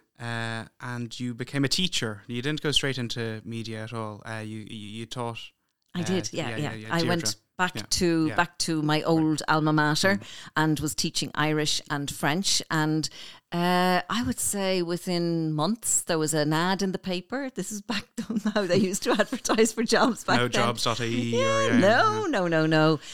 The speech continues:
Speaker 2: Uh, there was an ad in the paper from R T E looking for part-time continuity announcers. And continuity announcers,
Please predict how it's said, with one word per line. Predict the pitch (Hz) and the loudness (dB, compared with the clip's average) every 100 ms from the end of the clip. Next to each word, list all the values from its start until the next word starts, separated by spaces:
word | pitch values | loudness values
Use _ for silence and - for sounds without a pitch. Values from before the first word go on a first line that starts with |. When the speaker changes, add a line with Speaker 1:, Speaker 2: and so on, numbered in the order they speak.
| - - | -10 0
Speaker 2:
Uh, | 175 170 | 4 4
there | 175 | 4
was | 170 160 | 4 4
an | 156 | 4
ad | 151 160 170 | 6 4 4
in | 226 | 0
the | |
paper | - 180 147 - 139 135 | 2 2 2 0 -2 -2
from | - 143 | -4 -4
R | - 151 | 0 0
T | - 190 | 0 -4
E | 120 139 139 | -2 -2 0
looking | 139 - 147 | -2 -4 -8
for | - | -8
part-time | 127 - 160 170 - 143 139 | -10 -2 0 0 -2 -4 -4
continuity | - 135 131 147 135 135 123 | -2 -4 -2 -2 0 -2 -2
announcers. | 127 101 127 110 117 | -2 -4 -4 -4 -4
And | 131 | -2
continuity | 208 208 190 160 147 | 0 0 0 -2 -4
announcers, | 147 139 139 135 131 | -4 -4 -4 -6 -6